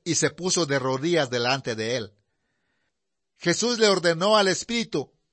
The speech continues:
"Espíritu malo, sal de ese hombre". Entonces el espíritu malo le contestó a gritos: "¿Qué tengo que ver contigo, Jesús, Hijo del Dios Altísimo?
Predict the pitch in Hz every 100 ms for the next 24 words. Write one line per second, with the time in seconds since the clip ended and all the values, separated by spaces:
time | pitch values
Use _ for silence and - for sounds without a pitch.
0 | - 185 - - 262 277 180 226 214 262
1 | 262 220 - 226 262 247 254 254 254 269
2 | 285 269 180 - _ _ _ _ _ 165
3 | 156 - 220 220 202 170 165 147 208 196
4 | 180 165 185 180 151 143 139 123 131 -
5 | 165 147 160 - 117 - _ _ _ _
6 | - 233 247 254 226 190 196 220 208 185
7 | - 262 226 202 _ _ _ - 190 190
8 | 247 - 247 - 220 196 185 233 214 190
9 | 254 220 240 180 -